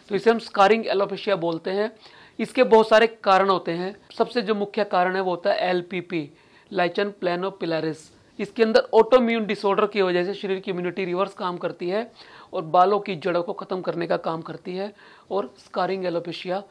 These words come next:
हो जाता है। इसके अलावा सेंट्रल सेंट्रीफ्यूगल सिसट्रीशियल एलोपेशिया होता है, जो आमतौर पे अफ्रीकन महिलाओं में होता है।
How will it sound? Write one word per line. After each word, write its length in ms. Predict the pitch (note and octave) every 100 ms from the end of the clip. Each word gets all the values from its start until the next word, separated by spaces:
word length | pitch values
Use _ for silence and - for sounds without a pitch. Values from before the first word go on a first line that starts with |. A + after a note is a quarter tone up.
| - _ _ -
हो 100 | F#3+
जाता 300 | F3 D#3 E3
है। 140 | D#3+ - -
इसके 220 | G3+ -
अलावा 280 | G#3 G3 G#3
सेंट्रल 460 | G#3 G3 F#3 G#3
सेंट्रीफ्यूगल 1600 | G#3 F#3+ F3 G3+ G#3 G#3+ _ _ _ _ _ - G3+ G#3 A3+ A#3
सिसट्रीशियल 680 | A3+ G#3+ A3 G#3 G#3 F#3 G#3
एलोपेशिया 520 | G3 F#3+ F#3+ F3+ G3+
होता 220 | F#3+ F3 F#3+
है, 140 | G#3
जो 160 | E3+ A3
आमतौर 640 | - G3 A3+ A3+ G3+ G3
पे 360 | F#3+ A3 A#3 A#3+ - _ _
अफ्रीकन 460 | G3+ F#3+ A3+ A3 C4
महिलाओं 440 | A#3 G#3+ G3 F#3+
में 120 | G3 G3
होता 220 | E3 D#3+
है। 160 | D3+